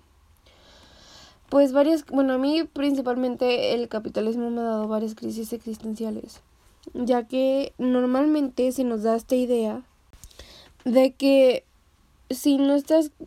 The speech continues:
yendo hacia algún lugar, estás muriendo, si no estás produciendo, bla, bla, bla,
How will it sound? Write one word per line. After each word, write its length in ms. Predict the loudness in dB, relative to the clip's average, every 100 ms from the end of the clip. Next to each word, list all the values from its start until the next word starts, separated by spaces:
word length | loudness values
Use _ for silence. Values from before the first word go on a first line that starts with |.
| -2
yendo 580 | 2 4 4 2 2 2
hacia 260 | 0 0
algún 320 | 0 0 -2
lugar, 340 | -2 -2 0 0
estás 280 | -2 -2 -2
muriendo, 520 | 0 0 0 0 0
si 140 | 0
no 100 | -2
estás 300 | -2 -4 -8
produciendo, 800 | -4 -4 -4 -2 -2 0 -2 -4
bla, 580 | -4 -2 0 0 -2 -4
bla, 480 | -4 -4 -2 -2 -4
bla, 500 | -6 -6 -6 -6 -10